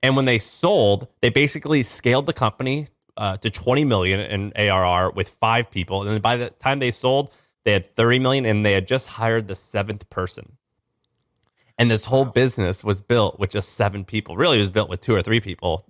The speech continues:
Speaker 1: And then the second half, they were like, "Our customer service was just getting out of control." And so we had to have someone manage, like, an agency who was doing our customer service. Uh, and, and they were like, it was just like, uh, of course they did. They, they kind of were already killing it, but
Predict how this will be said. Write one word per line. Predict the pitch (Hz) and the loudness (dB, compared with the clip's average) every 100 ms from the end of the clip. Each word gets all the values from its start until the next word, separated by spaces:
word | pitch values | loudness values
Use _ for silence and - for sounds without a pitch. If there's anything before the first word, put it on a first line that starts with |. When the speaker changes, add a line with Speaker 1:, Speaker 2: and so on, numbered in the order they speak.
| - | -6
Speaker 1:
And | 95 | -4
then | 95 | -4
the | |
second | 92 117 110 | -4 -4 -2
half, | 104 98 - | -2 -2 0
they | 101 | 0
were | 98 | 2
like, | 92 90 - _ _ _ - | 2 0 -4 _ _ _ -8
"Our | 101 | -4
customer | 117 104 110 | -2 -2 -2
service | 92 113 107 104 | 0 0 0 -2
was | 92 | -4
just | 92 - | -6 -2
getting | 104 | 0
out | 101 92 | 2 0
of | |
control." | 98 95 - 101 101 | -2 -8 0 2 2
And | 98 | 0
so | 98 | -4
we | 92 | -2
had | 104 104 | 0 0
to | |
have | 98 | -2
someone | - 101 95 | -2 -4 -2
manage, | 95 98 98 | -2 -2 -4
like, | 90 | -6
an | 90 87 | -8 -2
agency | 95 98 101 - 101 | -2 -2 -10 -6 -2
who | 92 | -2
was | 90 | -4
doing | 85 101 | -6 -6
our | 90 | -4
customer | - 104 92 | -2 -4 -4
service. | 85 113 104 110 98 - _ _ _ _ | -2 0 2 0 -2 -8 _ _ _ _
Uh, | - 90 76 | -2 0 0
and, | 110 107 | -2 -2
and | 69 101 98 | -2 -4 0
they | 101 | 2
were | 98 | 2
like, | 92 | 2
it | 104 | 0
was | 101 | 0
just | 104 | -2
like, | 98 - _ _ | -4 -8 _ _
uh, | - - | -6 -2
of | 147 - | -4 0
course | 170 139 | 0 2
they | 165 | 0
did. | 143 139 139 - _ | 2 2 2 0 _
They, | 143 170 | -2 -2
they | 147 156 | 2 2
kind | 117 202 | 2 0
of | 190 | 2
were | 156 | 2
already | 165 156 | 2 0
killing | - 160 160 | 0 0 2
it, | 160 - | 0 0
but | 139 | -2